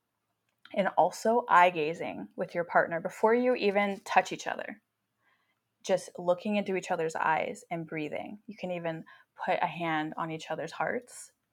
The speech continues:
Um, and you'll find, too,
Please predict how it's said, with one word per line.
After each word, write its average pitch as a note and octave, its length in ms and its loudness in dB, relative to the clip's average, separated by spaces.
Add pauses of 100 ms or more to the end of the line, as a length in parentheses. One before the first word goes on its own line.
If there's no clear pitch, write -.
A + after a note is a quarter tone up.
(460)
Um, E3+ 600 0 (240)
and F3+ 300 2
you'll A#3+ 140 4
find, F#3 400 0
too, G3+ 520 -4